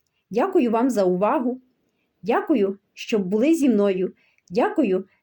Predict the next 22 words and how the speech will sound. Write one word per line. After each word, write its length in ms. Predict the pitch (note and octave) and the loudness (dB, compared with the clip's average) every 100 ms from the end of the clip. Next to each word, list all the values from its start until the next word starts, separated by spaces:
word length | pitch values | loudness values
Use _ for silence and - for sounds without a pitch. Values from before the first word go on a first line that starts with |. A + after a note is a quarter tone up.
| - | -12
за 200 | G3 B3+ | -6 -4
перегляди, 580 | A3+ A3 D#4+ C#4+ G3 F#3+ | -2 0 0 0 -2 -4
вподобайки 760 | - G3+ F#3 G3 F#4 - - | -4 -4 -2 0 0 -2 -4
і 80 | B3+ | -4
коментарі. 600 | B3+ F#3+ F#3 F3 F3+ A#3 - _ _ _ | -2 -2 -2 -2 -4 -6 -8 _ _ _
Хто 240 | - D#4+ | -2 -2
вперше 360 | F#4 E4+ E4+ D#4+ | 0 -2 -2 -4
потрапив 420 | A3 D4 D#4+ A#3+ | -4 -4 -2 0
на 100 | G#3 | 0
мій 180 | G3+ F#3+ | 0 -2
канал, 380 | F#3+ A3 D4+ - _ - | -4 -2 -4 -8 _ -6
підписуйтесь, 680 | C4 B3+ A3+ B3+ B3+ A#3 G3+ | -4 0 -2 0 -2 -2 -4
будь 200 | G#3+ G#3 | -4 -2
ласка, 480 | A3 A3+ - A3 - _ - - | -4 -6 -10 -12 -12 _ -20 -6
вмикайте 540 | F#3+ A3 E4 G4+ C4 | -4 0 0 0 0
дзвіночок, 600 | F#3+ G#3+ A3 C4+ C4 B3+ - _ - | -2 0 0 0 -2 -6 -10 _ -12
щоб 160 | - A3+ | -2 0
не 100 | A3+ | 0
пропустити 640 | A3+ G#3+ G#3 - F#4 G4 | -2 -4 -6 -2 0 2
мої 200 | C4 A3+ | 2 2
наступні 520 | F#3 F#3 D#4 D#4 B3+ | -2 -2 -2 0 0
відео 400 | F#3 G3 G3 A3 | 0 0 0 -2